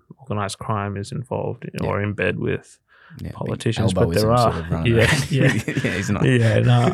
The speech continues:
Speaker 1: but I think there are.
Speaker 2: He's, he's breathing a breath of fresh air now. He's, he's happy he's been cleared.
Speaker 1: There are murky kind of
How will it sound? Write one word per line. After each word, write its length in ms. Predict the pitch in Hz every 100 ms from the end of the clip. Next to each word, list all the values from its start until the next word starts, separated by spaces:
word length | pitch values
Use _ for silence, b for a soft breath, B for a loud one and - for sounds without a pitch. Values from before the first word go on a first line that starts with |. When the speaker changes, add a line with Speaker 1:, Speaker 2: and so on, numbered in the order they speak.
| 123
Speaker 1:
but 160 | 139 127
I 100 | 127
think 220 | 170 170
there 180 | 175 123
are. 240 | 120 123
Speaker 2:
He's, 180 | 120 117
he's 200 | 120 117
breathing 460 | - - 113 107 101
a 40 |
breath 240 | 101 92
of 140 | 87 80
fresh 240 | 90 87
air 140 | 82 82
now. 180 | 80
He's, 160 | 80 82 -
he's 220 | - 90 -
happy 200 | 82 87
he's 100 | -
been 160 | 87
cleared. 300 | 87 82 87 - - -
Speaker 1:
There 180 | 123 143
are 120 | 208
murky 440 | 190 127 127 123
kind 320 | 117 123 113 113
of 720 | 113 110 110 - - -